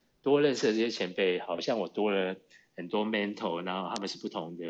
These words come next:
很多元的一些经验，然后他们会在不同面向，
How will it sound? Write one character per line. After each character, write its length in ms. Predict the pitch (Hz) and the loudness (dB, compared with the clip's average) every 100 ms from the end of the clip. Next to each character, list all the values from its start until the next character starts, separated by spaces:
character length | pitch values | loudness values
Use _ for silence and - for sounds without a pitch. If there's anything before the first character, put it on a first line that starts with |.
| 80 80 78 - _ _ - | -8 -10 -16 -20 _ _ -12
很 100 | 92 | -10
多 240 | - 127 135 | -2 0 2
元 200 | 104 85 | 0 -2
的 100 | 90 | -4
一 60 | |
些 200 | 92 98 | -4 -4
经 260 | 90 98 92 | -4 -6 -6
验， 160 | 95 82 | -6 -6
然 100 | 90 | -6
后 60 | |
他 80 | 107 | -6
们 120 | 101 | -4
会 140 | 104 101 | -4 -4
在 100 | 104 | -4
不 140 | - | -4
同 220 | - 90 | -6 -8
面 200 | 104 95 | -6 -6
向， 300 | 82 101 90 | -4 -6 -6